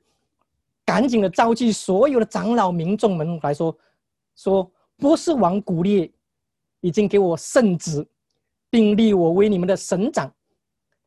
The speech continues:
更重要的是，我从神领受的意象而来，所以你们要听我的，所以你们要听我的。”他有这样做吗？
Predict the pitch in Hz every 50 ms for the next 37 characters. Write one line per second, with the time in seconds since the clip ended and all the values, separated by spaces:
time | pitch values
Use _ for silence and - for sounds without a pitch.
0 | _ _ 240 226 214 - 226 214 208 185 175 - - 220 190 165 160 - - 185
1 | 214 233 - - 226 233 208 180 180 - 233 208 208 - - 254 247 220 - -
2 | 226 196 165 160 160 165 151 151 160 - _ _ _ _ - - - 226 277 294
3 | 254 233 202 180 202 190 190 - - 233 240 226 185 131 131 131 131 - _ _
4 | _ _ _ _ _ _ _ _ _ _ _ _ _ _ - - - 240 277 311
5 | 277 247 220 214 196 208 233 240 226 - - 269 240 240 233 220 175 147 143 143
6 | 143 151 170 - - - - _ _ _ _ _ _ _ _ - 196 208 214 -
7 | _ _ _ _ _ - - 302 269 202 185 - 277 240 214 202 - 220 190 175
8 | 165 160 143